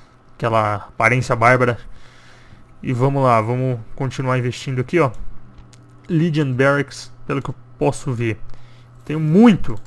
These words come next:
muito pra investir. Vai lá. Legion Barracks, constrói aqui. Vou precisar de tropas de qualidade aqui em Mediolândia também, beleza? E por enquanto é Legion Barracks que eu posso fazer. Olha, Patavium,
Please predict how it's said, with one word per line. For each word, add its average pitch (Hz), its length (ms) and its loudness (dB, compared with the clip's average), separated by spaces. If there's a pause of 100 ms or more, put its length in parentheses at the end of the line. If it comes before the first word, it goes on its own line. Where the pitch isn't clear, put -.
muito 160 540 2 (1000)
pra 131 100 2
investir. 127 440 -2 (760)
Vai 135 140 6
lá. 107 260 2
Legion 151 300 0
Barracks, 147 560 -2 (360)
constrói 135 380 0
aqui. 196 320 -4 (580)
Vou 165 280 6
precisar 143 640 0
de 135 100 -4
tropas 131 380 -2
de 160 80 -6
qualidade 135 640 2
aqui 131 160 -4
em 135 60 -4
Mediolândia 131 640 0
também, 127 500 -2
beleza? 131 460 0 (880)
E - 40 -10
por 170 140 0
enquanto 156 300 0
é 160 40 4
Legion 151 280 2
Barracks 131 340 0
que - 80 -6
eu 135 40 -4
posso 127 260 -6
fazer. 110 320 -2 (1500)
Olha, 120 180 -4
Patavium, 190 760 0